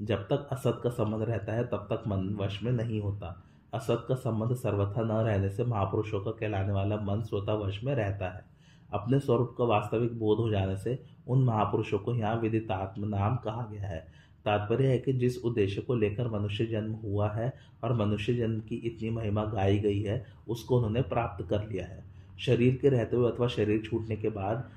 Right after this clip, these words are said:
नित्य निरंतर वे महापुरुष शांत ब्रह्म में ही स्थित रहते हैं। जैसे भिन्न भिन्न क्रियाओं को करते समय साधारण मनुष्य की शरीर में स्थिति की मान्यता निरंतर रहती है, ऐसे ही भिन्न भिन्न क्रियाओं को करते समय उन महापुरुषों की स्थिति निरंतर एक ब्रह्म में ही रहती है।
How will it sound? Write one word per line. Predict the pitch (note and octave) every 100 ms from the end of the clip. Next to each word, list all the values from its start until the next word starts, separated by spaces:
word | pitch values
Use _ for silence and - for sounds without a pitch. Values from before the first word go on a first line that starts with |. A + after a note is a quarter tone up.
| - A#2+
नित्य | A2+ B2+
निरंतर | C3 A2 G#2+ A2+ A2+
वे | A2+ A#2
महापुरुष | A#2 A2 - A#2 B2
शांत | A2 G2+ A2+
ब्रह्म | - G#2+ G#2 G2+
में | G2+ G#2+
ही | C#3+
स्थित | - - -
रहते | G#2 G2+ F2+
हैं। | - - - - -
जैसे | G#2+ G#2+ A#2+
भिन्न | A#2+ A2+ A2+
भिन्न | A#2+ A#2
क्रियाओं | A#2 G#2 G2+
को | A2+
करते | G2+ G2+ A2
समय | - A#2
साधारण | A#2+ G2+ G#2 G#2 G#2+
मनुष्य | G#2+ G#2+ G#2 G#2+
की | A#2
शरीर | - G#2 G2+
में | G#2
स्थिति | A2 A2+ G#2+
की | G2 A2
मान्यता | G#2 G2 G2 A2
निरंतर | A2+ G2+ G2+ G2+
रहती | A2+ - G2
है, | G2 G#2 - - - -
ऐसे | A2 B2 B2+
ही | B2+
भिन्न | C3+ A2
भिन्न | A#2 B2
क्रियाओं | B2+ A#2 G2
को | G2
करते | - G#2 A2+
समय | - F#2 G#2 C3 - - -
उन | C3 C3
महापुरुषों | B2 A#2 A2+ A#2 A2+
की | A#2
स्थिति | A#2+ A2 G#2 A#2
निरंतर | G#2+ G2+ G2+ A2+ - B2+
एक | B2+ A2
ब्रह्म | A2 G#2+ G#2 F#2+
में | G2
ही | A#2+
रहती | B2 A2+ -
है। | F#2